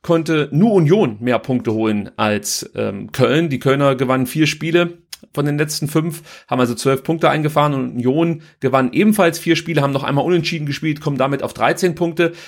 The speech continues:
Was ich aber noch viel interessanter finde, ähm, nur Dortmund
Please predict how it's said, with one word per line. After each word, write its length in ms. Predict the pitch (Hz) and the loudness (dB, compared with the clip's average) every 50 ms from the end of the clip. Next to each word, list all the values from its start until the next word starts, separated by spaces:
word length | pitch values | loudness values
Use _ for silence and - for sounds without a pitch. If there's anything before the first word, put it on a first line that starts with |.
| - - _ | -20 -8 _
Was 180 | - 139 143 143 | 0 0 0 2
ich 100 | 147 143 | 0 0
aber 120 | 143 147 | 0 0
noch 140 | 151 147 151 | 0 -2 -4
viel 160 | - - 175 | -4 -4 -4
interessanter 420 | 175 156 143 131 - 160 180 185 - | -2 -2 -2 -2 -2 -2 -2 -2 -2
finde, 360 | - 160 165 170 190 202 208 - _ _ _ - - - | -2 -2 0 0 -2 -2 -4 -8 _ _ _ -20 -8 -2
ähm, 400 | - 139 143 143 143 143 127 127 _ _ _ _ _ _ _ _ _ _ - | 2 4 4 4 2 0 -2 -6 _ _ _ _ _ _ _ _ _ _ 0
nur 200 | 143 175 247 254 | 2 4 4 6
Dortmund 500 | - 202 240 - 196 170 196 214 214 - | 4 2 0 0 0 0 0 0 -2 -8